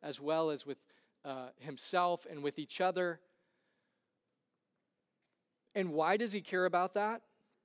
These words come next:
Because Jesus cares about the world. The unity isn't just so that we can have kind of kumbaya moments. It's so that we might,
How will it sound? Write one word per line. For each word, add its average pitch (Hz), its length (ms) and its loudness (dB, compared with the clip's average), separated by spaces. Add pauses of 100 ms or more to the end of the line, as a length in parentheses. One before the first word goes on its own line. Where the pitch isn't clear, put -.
(1600)
Because 165 320 -6
Jesus 170 320 -10
cares 156 260 -8
about 131 180 -6
the 123 60 -18
world. 123 380 -12 (3000)
The 160 100 0
unity 180 480 0
isn't 170 240 -2
just 165 300 -2
so 151 160 0
that 143 160 -2
we 165 120 -2
can 175 200 -8
have 143 260 -6
kind 147 180 -10
of 127 120 -12
kumbaya 127 640 -6
moments. 127 440 -10
It's 139 140 -14
so 170 160 -2
that 151 180 -4
we 170 220 -4
might, 151 340 -6